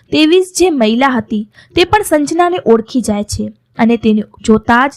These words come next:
જોરથી રડવા લાગે છે અને કહે છે કે, "હું તારા દીકરાને ન બચાવી શકી." મિત્રો, આટલું સાંભળતા જ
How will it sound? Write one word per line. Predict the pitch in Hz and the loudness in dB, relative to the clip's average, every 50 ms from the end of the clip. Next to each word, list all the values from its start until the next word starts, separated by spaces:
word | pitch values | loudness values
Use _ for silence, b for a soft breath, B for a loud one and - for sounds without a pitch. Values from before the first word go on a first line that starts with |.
| - - | -6 0
જોરથી | - 220 214 220 226 - 311 285 | 2 2 2 0 0 -2 -2 0
રડવા | 226 208 202 202 208 214 208 | 2 2 0 0 0 0 0
લાગે | 202 202 208 208 202 202 | 0 -2 -2 -2 -2 -2
છે | 208 - - 214 202 214 - _ _ _ - | -4 -2 -4 -4 -4 -4 -6 _ _ _ -4
અને | 214 208 214 | -2 -2 -2
કહે | 208 214 - 214 214 214 | -2 -2 -2 -2 -2 -2
છે | 208 - - 254 277 320 320 B B B B B B B | -2 -2 -2 -2 -2 -2 -4 B B B B B B B
કે, | 302 277 | 2 2
"હું | 226 220 277 359 359 - | 2 2 0 0 0 0
તારા | 277 233 208 208 | 0 0 0 -2
દીકરાને | 208 202 214 - - 226 220 214 214 220 277 320 | -2 -4 -4 -4 -2 0 0 0 0 0 -2 -2
ન | 285 202 214 254 | -2 0 0 0
બચાવી | 285 247 220 - - 214 208 208 214 | 0 0 -2 -2 -2 -4 -2 -2 -4
શકી." | 208 - - 208 - - - 214 214 - _ _ _ _ _ - 214 | -4 -6 -8 -8 -8 -8 -10 -10 -10 -12 _ _ _ _ _ -4 -2
મિત્રો, | 208 214 214 - - 294 294 247 - - | -2 -2 -2 0 0 2 2 0 0 -4
આટલું | - 214 220 220 233 233 240 | -4 -4 -4 -2 -2 -2 -2
સાંભળતા | 226 - 233 220 214 214 220 214 202 - 233 226 240 | -2 0 0 0 0 2 0 -2 -2 0 0 0 0
જ | 262 277 | 0 -4